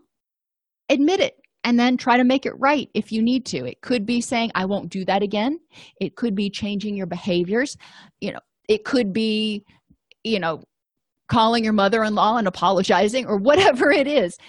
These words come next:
Um, take responsibility. Assure your partner that you will not do it again or will wor-, work toward a resolution. If you have two partners that are as-, at a stalemate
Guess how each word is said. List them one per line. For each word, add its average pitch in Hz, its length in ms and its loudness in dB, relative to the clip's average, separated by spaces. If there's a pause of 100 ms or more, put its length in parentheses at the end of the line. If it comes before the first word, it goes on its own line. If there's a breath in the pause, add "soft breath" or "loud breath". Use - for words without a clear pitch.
(400 loud breath)
Um, 90 240 -14 (1040)
take - 200 2
responsibility. 233 920 -2 (680 loud breath)
Assure 320 340 0
your 339 120 2
partner 294 460 2
that 233 140 -4
you 214 80 -4
will 226 100 -2
not 226 300 0
do 269 160 2
it 254 60 2
again 233 380 0 (140)
or 311 320 6
will 240 220 2
wor-, 247 280 2
work 254 280 -2
toward 247 280 -2
a - 80 -2
resolution. 202 800 -4 (680 soft breath)
If 196 120 -12
you 220 120 0
have 214 200 0
two 302 140 0
partners 262 520 0
that 233 120 0
are 226 80 4
as-, 220 220 0 (100)
at 202 80 0
a 214 40 -2
stalemate 233 680 2